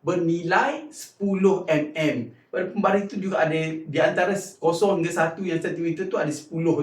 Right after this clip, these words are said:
tu, kan? Itulah panjang satu milimeter. Jadi, di sini kita darab dengan sepuluh. Bila darab sepuluh, pindah.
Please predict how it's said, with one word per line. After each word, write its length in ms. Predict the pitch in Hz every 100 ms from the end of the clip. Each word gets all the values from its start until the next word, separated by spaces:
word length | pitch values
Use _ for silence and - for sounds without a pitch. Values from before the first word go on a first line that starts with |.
| 156
tu, 80 |
kan? 240 | 151 294 - - _
Itulah 400 | 143 135 190 151
panjang 400 | 131 143 147 147
satu 480 | 131 127 - 285 302 147
milimeter. 1200 | 147 139 143 147 135 127 135 135 139 123 110 - - _ _ -
Jadi, 480 | 131 139 269 269 -
di 160 | _ 143
sini 240 | - 214
kita 240 | 214 - 147
darab 480 | - 156 170 151 -
dengan 240 | 143 143
sepuluh. 800 | - - - 139 135 156 165 165
Bila 120 | 147 135
darab 240 | 147 -
sepuluh, 240 | 175 202
pindah. 320 | 170 147 135